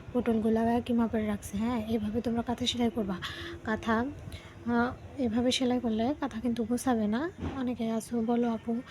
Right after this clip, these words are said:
কাঁথা গুছাইয়ে যায়, কাঁথা কীভাবে সেলাই করে?"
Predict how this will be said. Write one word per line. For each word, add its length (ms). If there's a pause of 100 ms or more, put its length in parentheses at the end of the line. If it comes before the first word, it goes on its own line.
(200)
কাঁথা 220
গুছাইয়ে 400
যায়, 160
কাঁথা 220
কীভাবে 380
সেলাই 260
করে?" 280